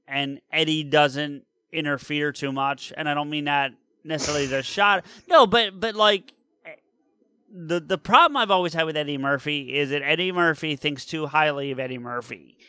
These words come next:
and doesn't know how to get out of his own way sometimes in terms of the creative process because he thinks he knows all. You know what I mean? At least that's how it, it comes across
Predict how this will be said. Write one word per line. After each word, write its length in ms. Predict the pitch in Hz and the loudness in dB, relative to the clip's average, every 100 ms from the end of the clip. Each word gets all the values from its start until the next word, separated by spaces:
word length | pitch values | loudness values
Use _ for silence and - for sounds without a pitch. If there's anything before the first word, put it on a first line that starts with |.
| _ _ _ _ - | _ _ _ _ -2
and 560 | 165 160 151 147 147 147 _ 170 143 | 2 2 0 -4 -6 -10 _ -4 4
doesn't 240 | 165 170 | 4 4
know 100 | 175 | 0
how 80 | 160 | 0
to 80 | 156 | 2
get 200 | 151 147 | 4 4
out 40 | |
of 40 | 131 | 2
his 180 | 127 | -2
own 280 | 131 131 127 | -2 -2 -2
way 260 | 131 135 135 | -2 -2 -4
sometimes 640 | - 131 123 123 120 113 | -6 -6 -4 -6 -6 -12
in 80 | 123 | -12
terms 260 | 123 131 123 | -8 -8 -10
of 160 | 117 | -10
the 100 | 123 | -10
creative 500 | 123 123 127 120 117 | -10 -8 -8 -8 -8
process 600 | 131 131 117 131 120 - - | -4 -2 -4 -10 -14 -18 -12
because 300 | 147 135 143 | -10 -8 -6
he 140 | 147 | -6
thinks 280 | 165 151 - | -6 -8 -6
he 160 | 143 | -6
knows 320 | 139 135 131 127 | -2 -2 0 2
all. 560 | 131 131 127 113 107 _ _ _ _ _ _ _ _ | 2 2 0 -4 -8 _ _ _ _ _ _ _ _
You 160 | 147 151 | -2 0
know 80 | 147 | 0
what 100 | 147 | 0
I 20 | |
mean? 140 | 151 | 0
At 80 | 147 | 0
least 160 | 156 147 | 0 2
that's 180 | 202 202 | 2 4
how 200 | 208 180 | 4 4
it, 80 | |
it 100 | 170 | 0
comes 320 | 151 170 165 151 | -2 -2 -2 -6
across 960 | - 127 147 170 165 160 - - - | -8 -8 6 10 12 10 6 -4 -14